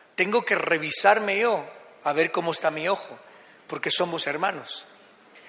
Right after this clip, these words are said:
Y entonces me quito yo la viga para después, habiendo yo saboreado el perdón de Dios sobre mi vida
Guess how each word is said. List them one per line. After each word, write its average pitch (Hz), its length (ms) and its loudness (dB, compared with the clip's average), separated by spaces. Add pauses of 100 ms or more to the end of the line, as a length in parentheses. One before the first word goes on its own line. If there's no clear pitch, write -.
(120)
Y 160 100 2
entonces 202 480 4
me 170 160 2
quito 226 400 0
yo 208 140 8
la 196 160 8
viga 190 380 2 (380)
para 147 240 4
después, - 920 2 (120)
habiendo 190 500 4
yo 196 180 4
saboreado 180 720 6
el 156 120 0
perdón 147 560 4
de 185 120 4
Dios 202 240 4
sobre 165 260 2
mi 156 140 -4
vida 180 320 0